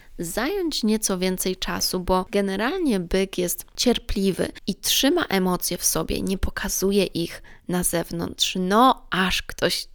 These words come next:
już naprawdę przekroczy jego wszelkie granice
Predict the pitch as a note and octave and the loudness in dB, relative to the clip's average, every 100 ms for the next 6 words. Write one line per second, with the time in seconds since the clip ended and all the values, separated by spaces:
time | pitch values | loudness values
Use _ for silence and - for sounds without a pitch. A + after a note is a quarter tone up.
0 | - F#3 F#3 - F#3+ - - G3 G3 G3 | -6 -2 -2 0 -4 -2 2 4 2 0
1 | - - F3+ - G3+ - F3+ F3 - - | 0 0 0 -2 -2 0 2 2 0 -6
2 | - - B3 C#4+ D4+ G#3+ G#3+ F#3+ F#3 - | -2 2 4 2 0 2 2 0 -2 -2